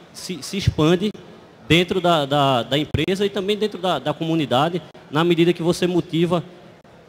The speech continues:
pessoas de, de pontos diferentes. Então, você, você trabalhar a motivação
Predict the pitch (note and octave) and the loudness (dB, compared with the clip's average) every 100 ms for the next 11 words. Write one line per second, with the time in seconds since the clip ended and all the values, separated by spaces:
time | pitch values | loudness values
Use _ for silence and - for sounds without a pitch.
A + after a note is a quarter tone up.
0 | - - - F3 D#3 - F3 G3 - - | -20 -20 -2 2 2 2 4 4 2 -12
1 | - D#3+ C#3+ D#3+ E3+ G3+ - D#3+ F3 F3 | -4 -4 -2 -2 0 0 -2 -8 -2 2
2 | C3+ A#2+ G#2+ - - - - - - A2+ | 2 2 -4 -12 -18 -20 -20 -20 -20 -4
3 | D3 D3+ C#3 - - D#3 - F3 D3 D#3 | -2 -2 -6 -12 -6 -4 -2 -2 -2 -2
4 | E3+ F3 F3 E3 C#3+ C#3 C#3+ E3 D#3+ E3 | -2 -4 -2 2 2 2 -2 -4 -2 0
5 | C#3 D3+ D3 | 0 -2 -4